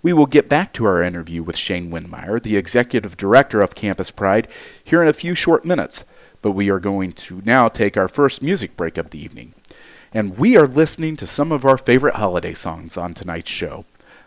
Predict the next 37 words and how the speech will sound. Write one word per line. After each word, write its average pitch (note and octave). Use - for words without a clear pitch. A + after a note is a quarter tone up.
Last A2
week, F2
we G2+
featured G#2
their G#2+
rendition G#2+
of A#2
Hallelujah. C#3
According C#3+
to C3
Christmas C3+
F A2+
M G#2+
dot G2
com, A#2+
the A2+
a D3+
cappella D#3
group -
Pentatonix A#2
have D3+
three G3+
of G3+
the C#3
best D#3+
Christmas B2+
albums G2
of G#2+
all F2+
time. F#2
If F2+
you A2
are G2
looking G#2
for G2+
some F#2+
fresh, -